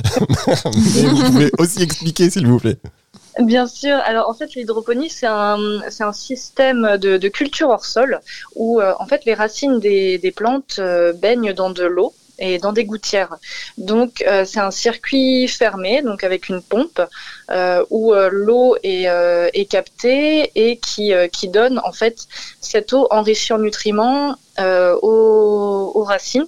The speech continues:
Speaker 2: directement des plantes. Et donc, euh, les, les racines de ces plantes peuvent prendre, euh, les, les nutriments, euh, nécessaires à leur, euh, bon fonctionnement.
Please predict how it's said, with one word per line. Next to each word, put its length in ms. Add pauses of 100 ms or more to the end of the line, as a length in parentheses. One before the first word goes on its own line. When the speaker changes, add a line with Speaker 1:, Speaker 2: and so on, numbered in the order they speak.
Speaker 2:
directement 520
des 120
plantes. 360 (440)
Et 100
donc, 320
euh, 140
les, 280
les 100
racines 340
de 100
ces 140
plantes 240
peuvent 180
prendre, 300
euh, 200
les, 220
les 120
nutriments, 520 (480)
euh, 360
nécessaires 800
à 160
leur, 300
euh, 200
bon 200
fonctionnement. 680